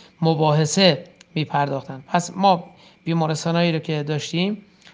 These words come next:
در کتاب شما اشاره کرده، مارستان فستاد، مارستان کبیر منصوری قاهره، فستاد هم البته مال مصر، همون نزدیک قاهره است، مارستان نوری دمشق، اصلاحش کنید اگه کتابتون بغداده، بیمارستان ری.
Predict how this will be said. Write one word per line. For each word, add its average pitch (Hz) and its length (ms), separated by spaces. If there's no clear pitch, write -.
در 160 140
کتاب 160 280
شما 165 260
اشاره 151 300
کرده، 185 280
مارستان 160 580
فستاد، 170 580
مارستان 160 480
کبیر 156 360
منصوری 151 460
قاهره، 156 400
فستاد 196 380
هم 196 60
البته 170 320
مال 170 180
مصر، 175 340
همون 165 240
نزدیک 147 240
قاهره 196 340
است، 220 240
مارستان 170 400
نوری 160 720
دمشق، 160 600
اصلاحش 165 460
کنید 202 220
اگه 196 220
کتابتون 190 540
بغداده، 202 540
بیمارستان 175 580
ری. 135 340